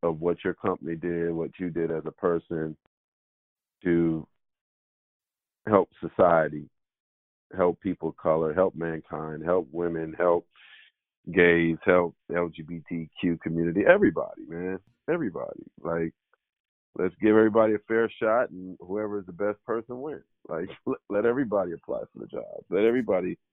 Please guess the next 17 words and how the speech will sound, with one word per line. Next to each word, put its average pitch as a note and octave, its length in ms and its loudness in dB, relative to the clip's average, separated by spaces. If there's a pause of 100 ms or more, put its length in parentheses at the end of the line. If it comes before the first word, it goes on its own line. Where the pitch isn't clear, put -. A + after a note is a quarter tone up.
(320)
get F2 120 0
an E2+ 100 -2
opportunity. E2+ 800 -4
And A#2 340 2 (1040)
I G2 60 2
think G2+ 240 4
it's G2+ 140 0
also G2+ 320 4
important F2+ 680 -2 (1300)
for G2 200 2
people, G2 640 -2 (400)
like, F2 340 0 (1900)
just G#2+ 220 2
because C3 320 6
it A2+ 100 8
ain't G2+ 240 4
you, B2 500 2